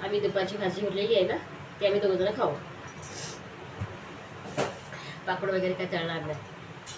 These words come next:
आहे, पण तळणार नाही मी, तर ते पण उडदाचे पापड. पहिला चांगली खळखळ उकळी होऊ दे त्याला,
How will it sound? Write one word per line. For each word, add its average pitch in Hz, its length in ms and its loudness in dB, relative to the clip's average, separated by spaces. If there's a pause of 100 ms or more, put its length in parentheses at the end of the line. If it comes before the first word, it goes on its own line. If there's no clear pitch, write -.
(480)
आहे, 180 200 4
पण 170 220 2
तळणार 156 320 0
नाही 139 220 -4
मी, 147 60 -4 (720)
तर 202 80 2 (120)
ते 202 60 4
पण 196 240 6
उडदाचे 180 300 8
पापड. 175 360 4 (3000)
पहिला 208 160 6
चांगली 208 300 6 (120)
खळखळ 233 380 4
उकळी 269 360 6
होऊ 226 120 8
दे 190 100 6
त्याला, 180 300 2